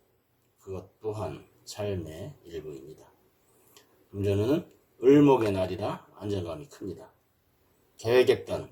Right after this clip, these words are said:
금전 흐름이 원활해집니다. 애정운은 부드러운 대화가 깊어지는 날로 작은 선물이 큰 감동을 부릅니다.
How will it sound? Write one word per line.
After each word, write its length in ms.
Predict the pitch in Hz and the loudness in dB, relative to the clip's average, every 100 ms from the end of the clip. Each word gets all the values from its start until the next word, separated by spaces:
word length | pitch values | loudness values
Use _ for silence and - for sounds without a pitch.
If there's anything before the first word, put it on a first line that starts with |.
| - | -14
금전 340 | 95 98 92 87 | -4 -2 -2 -4
흐름이 540 | 127 120 82 92 - - | -2 -2 -2 -6 -10 -10
원활해집니다. 880 | 82 90 80 71 69 78 76 73 - _ _ _ _ _ _ _ - | -8 -6 -6 -10 -14 -14 -16 -18 -20 _ _ _ _ _ _ _ -6
애정운은 600 | 104 110 107 127 190 - _ _ | -2 0 2 2 2 -2 _ _
부드러운 460 | - 151 135 120 98 | 2 6 6 6 0
대화가 640 | 104 104 98 80 73 - _ _ | 0 2 2 2 -6 -12 _ _
깊어지는 560 | 101 98 87 85 80 76 | -14 -12 -10 -10 -10 -10
날로 420 | 76 80 135 185 _ _ _ _ _ | -10 -6 -6 -8 _ _ _ _ _
작은 380 | - 110 113 104 | -2 0 0 0
선물이 540 | 101 143 127 87 - - _ _ | 0 2 2 0 -6 -12 _ _
큰 260 | - 151 113 | -12 -8 -8
감동을 680 | - 90 85 82 90 151 180 _ _ _ | -10 -12 -12 -12 -10 -10 -10 _ _ _
부릅니다. 400 | - 143 135 - | -20 -16 -16 -18